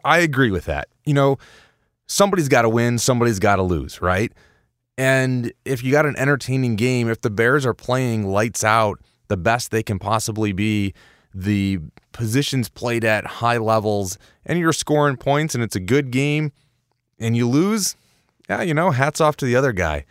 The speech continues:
When you kind of are just self-destructing and struggling the way that they are,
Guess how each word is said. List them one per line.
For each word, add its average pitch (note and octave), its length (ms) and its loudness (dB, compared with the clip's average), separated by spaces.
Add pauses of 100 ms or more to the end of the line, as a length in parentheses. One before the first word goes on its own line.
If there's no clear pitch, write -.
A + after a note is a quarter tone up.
(380)
When A#2+ 140 -2
you G3+ 160 -2
kind E3+ 200 2
of A#2+ 100 2
are A2 100 4
just F2+ 200 -4
self-destructing G2 1000 0 (640)
and G2+ 160 -4
struggling G#2 540 0
the F#2+ 80 2
way F#2+ 180 4
that F#2 140 0
they F2+ 160 2
are, E2 420 2